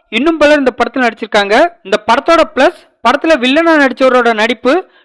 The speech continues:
நல்லா இருக்கு. அவர் எதுக்காக இந்த ஊரையே பழிவாங்கணும்னு நினைக்கிறாரு, அதுக்கான காரணம் என்ன அப்படிங்கறதும் இம்பாக்ட்ஃபுல்லா இருக்கு. படத்துல நடிச்ச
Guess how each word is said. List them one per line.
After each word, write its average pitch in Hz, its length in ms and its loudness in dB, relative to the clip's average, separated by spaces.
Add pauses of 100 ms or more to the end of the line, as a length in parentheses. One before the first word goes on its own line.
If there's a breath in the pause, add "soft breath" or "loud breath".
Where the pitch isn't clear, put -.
(120)
நல்லா 269 260 2
இருக்கு. 233 240 0 (400 soft breath)
அவர் 226 140 2 (100)
எதுக்காக 311 400 0
இந்த 254 100 0 (100)
ஊரையே 302 300 2
பழிவாங்கணும்னு 269 520 2
நினைக்கிறாரு, 220 460 0 (440 soft breath)
அதுக்கான 247 320 -2 (140)
காரணம் 302 380 2 (240)
என்ன 277 140 -2 (200)
அப்படிங்கறதும் 254 560 -2 (380 soft breath)
இம்பாக்ட்ஃபுல்லா 277 640 0
இருக்கு. 220 220 0 (440 soft breath)
படத்துல 262 300 -2
நடிச்ச 285 180 -2